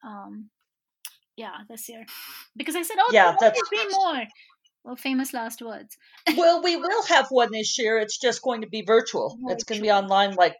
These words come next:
Speaker 2: the
Speaker 1: Yeah.
Speaker 2: Nebula conference, 'cause
Speaker 1: Yeah.
Speaker 2: the R W A board's been talking to the, actually the sefwa board, because we ended up moving Nebula conference, which is next weekend,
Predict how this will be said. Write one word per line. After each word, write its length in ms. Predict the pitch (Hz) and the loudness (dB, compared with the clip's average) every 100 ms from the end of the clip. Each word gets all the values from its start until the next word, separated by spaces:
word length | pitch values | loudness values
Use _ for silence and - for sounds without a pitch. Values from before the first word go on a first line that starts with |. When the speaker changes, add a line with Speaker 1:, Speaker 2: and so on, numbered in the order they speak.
| _ | _
Speaker 2:
the 60 | 208 | -6
Speaker 1:
Yeah. 160 | 185 185 | -2 -2
Speaker 2:
Nebula 300 | 214 180 151 | 0 2 0
conference, 540 | - 160 151 170 - | 0 -8 -6 -10 -10
'cause 440 | - 214 165 156 - | -8 -2 -2 -2 -12
Speaker 1:
Yeah. 300 | 262 247 220 - | -18 -20 -20 -6
Speaker 2:
the 80 | - | 2
R 160 | 180 180 | 4 4
W 320 | 180 175 180 | 2 0 2
A 100 | 175 | 2
board's 360 | 180 196 175 165 - _ - | 0 -2 -2 -4 -18 _ -8
been 180 | 220 190 | -6 -2
talking 540 | 226 196 196 190 175 | 2 2 0 -10 -10
to 560 | - 214 175 165 151 - - | -6 -4 -4 -6 -10 -16 -4
the, 300 | 175 151 - - | -2 -2 -4 -4
actually 360 | 175 175 185 | -2 -2 -8
the 100 | 156 | -8
sefwa 500 | 156 240 262 208 147 | -6 -4 -2 -2 -4
board, 400 | 170 160 147 143 - _ | -2 -2 -2 -6 -14 _
because 440 | - 175 - 156 151 | -14 -12 -8 -8 -6
we 160 | 190 185 | -4 -4
ended 240 | 175 165 | -4 -2
up 120 | 165 | -2
moving 320 | 180 180 170 165 | -2 -8 -8 -8
Nebula 400 | 175 185 165 143 | -6 -4 -4 -4
conference, 560 | - 190 170 175 151 | -6 -8 -8 -10 -10
which 160 | 165 156 | -14 -14
is 140 | 135 | -12
next 260 | 185 185 - | -8 -8 -8
weekend, 460 | 170 - 156 131 | -12 -10 -10 -10